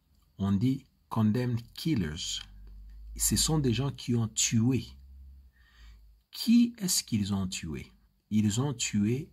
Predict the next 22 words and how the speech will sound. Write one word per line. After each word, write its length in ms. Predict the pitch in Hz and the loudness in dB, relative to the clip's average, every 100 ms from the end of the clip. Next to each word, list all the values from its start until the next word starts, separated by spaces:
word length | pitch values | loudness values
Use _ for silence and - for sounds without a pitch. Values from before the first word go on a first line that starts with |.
| - | -4
un 280 | 113 104 104 | 0 4 4
homme 480 | 131 143 143 143 170 _ - | 2 0 -2 -4 -8 _ -6
d'affaires, 760 | 104 98 - 95 87 - - - | -2 -2 -2 -8 -8 -10 -16 -14
c'est-à-dire 560 | - - 95 95 104 - | -12 -6 -2 0 0 -2
quelqu'un 340 | 98 92 110 | -6 -2 -2
qui 160 | - 92 | -2 -2
vendait 320 | 90 90 92 | 0 2 0
les 100 | 87 | 0
maisons. 420 | 82 78 82 202 - _ _ _ _ _ _ - - - _ _ | -2 -4 -2 -4 -6 _ _ _ _ _ _ -18 -18 -18 _ _
Cette 280 | - 131 127 | -2 -2 -2
personne 540 | - 98 - 123 123 | -2 0 2 2 2
les 200 | 113 98 | 2 0
avait 240 | 92 90 87 | 0 0 -2
pris, 320 | - 151 123 | -2 -2 -2
comme 300 | - 135 104 - | -2 0 0 0
eux 100 | 110 | -2
c'était 300 | - 92 95 | 0 -2 -2
des 120 | 85 | -4
prostituées, 840 | - 85 - - 85 85 101 156 _ _ | -6 -4 -4 -4 -8 -4 -4 -4 _ _
tous 140 | - | 0
les 140 | 101 87 | 2 2
deux, 280 | 85 160 | 2 -2